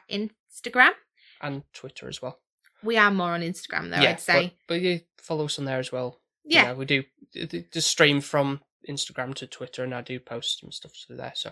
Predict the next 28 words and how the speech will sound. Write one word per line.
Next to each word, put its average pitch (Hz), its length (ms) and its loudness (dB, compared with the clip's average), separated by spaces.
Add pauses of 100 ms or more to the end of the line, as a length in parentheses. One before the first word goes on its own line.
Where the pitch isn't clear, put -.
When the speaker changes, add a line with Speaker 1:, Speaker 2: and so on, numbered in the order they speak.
(140)
Speaker 1:
Paul's 233 320 0
doing 214 160 2
some 208 260 -2
amazing 214 760 4
work 202 480 0 (360)
on 190 320 -2 (240)
our 190 160 -2
Instagram 180 480 -4
page 175 400 -4
at 180 140 -6
the 170 40 -10
moment. 185 440 -2 (260)
He 208 240 2
has 202 140 0
got, 202 260 0 (800)
I 208 100 8
say 208 220 8
you 175 300 2
because 190 260 -8
you 202 120 0
put - 200 -6
all 190 140 0
the 185 60 2
Speaker 2:
Yeah, 185 60 4
Speaker 1:
hard 175 200 8
work 170 240 4
Speaker 2:
yeah, 135 160 4
Speaker 1:
in. 135 140 -2